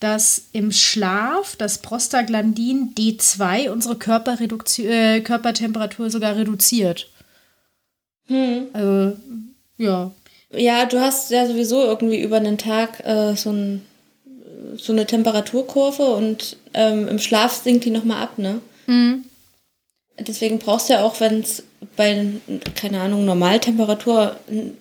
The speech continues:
Speaker 2: eine leichte Decke, damit du im Schlaf irgendwie nicht frierst oder so ähnlich, keine Ahnung. Oder dann, war denn das?
Speaker 1: Naja, ich glaub,
Speaker 2: Ja.
Speaker 1: wenn man sich warm anzieht, geht das auch, aber ich, ähm, ich weiß nicht,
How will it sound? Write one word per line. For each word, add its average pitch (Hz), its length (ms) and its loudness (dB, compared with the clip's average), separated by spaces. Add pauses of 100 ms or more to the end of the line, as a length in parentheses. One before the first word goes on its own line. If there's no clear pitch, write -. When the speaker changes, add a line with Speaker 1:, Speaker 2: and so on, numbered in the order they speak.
(160)
Speaker 2:
eine 208 260 0
leichte 202 380 2
Decke, 214 460 0
damit 202 280 -4
du 220 40 -6
im 202 100 -4
Schlaf 196 340 -10
irgendwie 202 240 -10
nicht 196 200 -12
frierst 208 480 -16
oder 175 240 -8
so 175 180 -16
ähnlich, 175 600 -20
keine 185 140 -20
Ahnung. 185 280 -20 (340)
Oder 175 100 -18
dann, 175 140 -8 (960)
war 156 140 -10
denn 185 80 -10
das? 180 300 -10 (420)
Speaker 1:
Naja, 202 460 4
ich 208 120 -2
glaub, 196 240 0
Speaker 2:
Ja. 180 220 -2
Speaker 1:
wenn 185 80 -4
man 196 140 2
sich 214 220 -4
warm 196 220 2
anzieht, 208 440 -4
geht 208 180 -4
das 196 160 0
auch, 254 260 2
aber 190 280 2
ich, 190 300 -2
ähm, 190 580 0 (600)
ich 175 120 -8
weiß 202 200 2
nicht, 220 240 -4